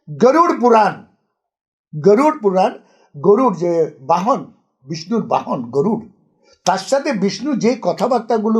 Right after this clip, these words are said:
বলেছে, সেখানে গরুড় পুরাণে এই মৃত ব্যক্তির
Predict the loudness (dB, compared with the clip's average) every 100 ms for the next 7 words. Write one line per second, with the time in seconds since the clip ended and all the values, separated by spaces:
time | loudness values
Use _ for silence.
0 | 0 4 4 2 -8 -12 _ _ _ _
1 | _ _ 0 2 2 2 2 2 2 2
2 | 2 0 -2 -2 -4 -10 -20 _ _ _
3 | _ 2 4 4 0 -4 _ _ 0 2
4 | 4 2 2 0 -4 -6